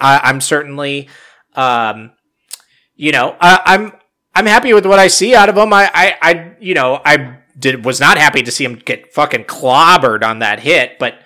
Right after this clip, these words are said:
um, but he seems like he's okay. So thank, you know, phew, you know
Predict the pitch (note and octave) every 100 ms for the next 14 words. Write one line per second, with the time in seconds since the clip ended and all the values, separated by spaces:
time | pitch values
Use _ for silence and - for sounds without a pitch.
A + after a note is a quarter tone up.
0 | _ _ _ _ C3+ B2+ A#2 G#2+ G#2 A2+
1 | B2+ _ _ C3+ D#3 D#3 D3+ D3+ D3+ D3+
2 | D#3+ D3 D#3 D3 B2+ - F3 D#3 D#3+ C3+
3 | B2 C3+ C3+ - C3+ G#2+ A2 - _ _
4 | - - - _ _ _ _ _ A#2+ G3+